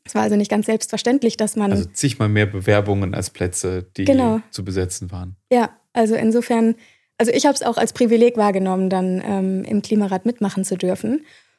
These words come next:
Speaker 1: Und wir hatten dann tatsächlich vor einem guten Jahr so eine Kick-Off-Veranstaltung im Goethepark, wo wir uns ein erstes Mal kennengelernt haben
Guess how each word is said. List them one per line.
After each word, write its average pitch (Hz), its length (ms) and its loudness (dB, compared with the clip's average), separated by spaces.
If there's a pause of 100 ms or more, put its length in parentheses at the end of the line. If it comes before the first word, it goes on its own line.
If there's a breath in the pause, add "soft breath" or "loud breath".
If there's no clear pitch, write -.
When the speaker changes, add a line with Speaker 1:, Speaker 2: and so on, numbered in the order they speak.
(160 soft breath)
Speaker 1:
Und 214 460 2
wir 208 200 2
hatten 233 260 2
dann 226 240 4
tatsächlich 226 480 0
vor 247 80 4
einem 226 120 4
guten 247 320 2
Jahr 214 300 4
so 240 140 2
eine 208 340 2
Kick-Off-Veranstaltung 262 1040 0
im 202 140 0
Goethepark, 294 560 -2
wo 240 140 2
wir 214 100 2
uns 208 300 -2
ein 220 160 -2
erstes 208 320 -4
Mal 208 120 -2
kennengelernt 277 600 0
haben 269 320 2